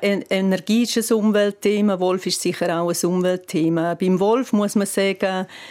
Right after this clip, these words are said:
äh, natürlich beschäftigt das die Bevölkerung, äh, Bevölkerung in Graubünden. Das Parlament hat jetzt ja auch das neue Jagdgesetz, äh, äh, über das neue Gesa-, Gesetz entschieden. Dort ist Regulierung von der Wölfe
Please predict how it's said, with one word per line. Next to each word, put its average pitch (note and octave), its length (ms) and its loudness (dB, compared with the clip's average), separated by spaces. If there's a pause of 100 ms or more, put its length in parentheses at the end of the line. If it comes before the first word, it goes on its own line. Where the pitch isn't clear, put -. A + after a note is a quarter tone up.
(180)
äh, F#3 300 0
natürlich G#3+ 440 0
beschäftigt B3+ 640 -2
das B3 320 0
die A3+ 100 -2
Bevölkerung, A3+ 640 0 (100)
äh, G3+ 80 0
Bevölkerung G#3+ 680 0
in G3+ 120 2
Graubünden. G3 500 2
Das G3 300 0
Parlament F#3 880 0
hat F3+ 220 -4
jetzt G3+ 320 0
ja F#3+ 100 0
auch F3+ 180 0
das F3 180 -2
neue E3+ 320 0
Jagdgesetz, F3 920 -4
äh, F3+ 60 0 (440)
äh, F3 240 -4
über F3+ 140 -4
das F3 240 -4
neue F3 220 0
Gesa-, E3 300 -6 (380)
Gesetz F3 320 -2
entschieden. B3 640 0 (320)
Dort A#3 220 0
ist A3 420 0
Regulierung F#3+ 840 0
von F3+ 160 -4
der F3+ 160 -2
Wölfe E3+ 320 0